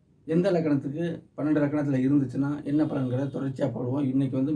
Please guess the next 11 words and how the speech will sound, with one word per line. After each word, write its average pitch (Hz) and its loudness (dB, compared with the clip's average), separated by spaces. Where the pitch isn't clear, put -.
மேச 165 2
லக்கணத்தை 120 -2
பார்ப்போம். - -8
பெண் 165 0
ஜாதகத்தில் 139 0
சூரியன் 196 -4
செவ்வாய் 151 2
சேர்ந்து 170 2
இருப்பது 135 -2
திருமண 160 0
தோஷமா? 123 -2